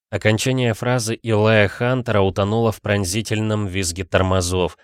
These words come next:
Дёрнувшись в сторону, авто едва не слетело с шоссе. Мужчине удалось в последнюю секунду выровнять траекторию, судорожно вцепившись в рулевое колесо.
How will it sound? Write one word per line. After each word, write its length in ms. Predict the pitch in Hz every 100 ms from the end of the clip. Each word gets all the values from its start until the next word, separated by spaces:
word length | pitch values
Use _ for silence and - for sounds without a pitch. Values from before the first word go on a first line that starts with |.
| _ _ _ _
Дёрнувшись 640 | 78 95 95 90 - 87 -
в 80 | -
сторону, 520 | - 110 107 92 85
авто 320 | 82 - 92
едва 420 | 80 82 80 87
не 100 | 87
слетело 520 | - 92 82 82 80
с 100 | 76
шоссе. 520 | - 85 - - 76 - _ _ _ _ _ 98
Мужчине 560 | 107 107 - 135 131
удалось 460 | 123 113 117 123 -
в 100 | -
последнюю 600 | 110 - 123 113 117 110
секунду 600 | - 110 135 135 120 120
выровнять 580 | 123 113 92 101 95 -
траекторию, 760 | 107 101 - - 131 113 101
судорожно 680 | - 104 95 92 87 87 85
вцепившись 680 | - 98 85 101 - 98 98
в 60 |
рулевое 460 | 92 90 87 92 87
колесо. 580 | 92 92 - 92 82